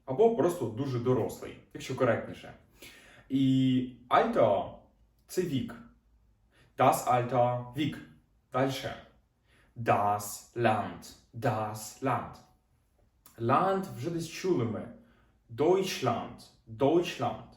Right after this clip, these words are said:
Deutsch — німецька, Land — країна. Німецька країна. Land —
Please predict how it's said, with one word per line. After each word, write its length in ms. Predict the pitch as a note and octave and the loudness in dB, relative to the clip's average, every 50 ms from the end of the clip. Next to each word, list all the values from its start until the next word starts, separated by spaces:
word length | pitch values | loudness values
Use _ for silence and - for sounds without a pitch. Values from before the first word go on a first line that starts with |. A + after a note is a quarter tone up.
| - - _ - _ _ _ _ _ _ | -20 -20 _ -20 _ _ _ _ _ _
Deutsch — 420 | B2 C#3 G3 A#3 B3 - - - A#2 G2+ | 2 4 6 6 6 4 -2 -4 -6 -6
німецька, 680 | G2+ G2+ A#2 C3 A#2+ - - - D#3 E3+ F#3+ G3+ G3+ - - | -4 -2 -2 -2 -2 -2 -2 0 2 2 2 0 -2 -4 -2
Land — 360 | A#2 A#2 A2+ A#2 C3 - - | 0 0 2 2 0 -2 -6
країна. 500 | - C3 A#2+ G2+ - F2 F2 - - - - - _ - | -6 -4 -4 -4 -4 -4 -8 -10 -12 -16 -20 -20 _ -6
Німецька 480 | B2+ B2+ B2+ C3 D3+ D3+ D3+ - C#3+ C3+ | -2 0 0 2 0 -2 -2 -2 -4 -4
країна. 540 | - C#3 C#3 C3+ A#2+ A#2 - - - - - - - - | -2 -2 0 0 0 0 -2 -4 -8 -10 -14 -18 -8 -2
Land — 300 | A#2 C#3+ D#3+ - - | 2 4 4 4 2